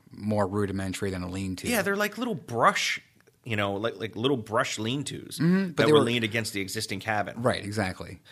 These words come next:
Speaker 2: Uh, and, you know, hoping to wait out the snow, uh, for it to melt so that they could go up this pass. And they,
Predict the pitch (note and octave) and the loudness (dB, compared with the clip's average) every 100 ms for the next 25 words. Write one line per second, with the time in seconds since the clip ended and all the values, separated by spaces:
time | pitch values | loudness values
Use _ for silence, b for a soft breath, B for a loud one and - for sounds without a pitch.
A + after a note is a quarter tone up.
0 | B - G2+ G2+ - - A2 G#2+ - A#2 | B -4 -2 -2 -4 -2 0 -2 -4 -2
1 | G#2+ A2 - A2 C3 B2 B2 C3 - F#2+ | -2 -4 2 4 4 2 2 0 0 0
2 | F#2 A2+ - - D#3 F#3+ A#2+ - - G2 | 4 2 2 -2 0 -2 -4 -16 -8 -2
3 | F#2 E2+ C2 - G#2+ G#2+ A2 A2+ C#3+ - | 0 -2 -4 -4 -2 0 0 0 -2 -4
4 | G2+ G2 G#2 F2+ F#2+ G#2+ G#2+ G#2 G2 - | -4 -2 -4 -6 -4 -2 0 -2 -8 -4
5 | A#2 A2 - - B B B B _ _ | -4 -4 -8 -14 B B B B _ _
6 | _ A#2+ A#2 A2+ | _ -2 0 -2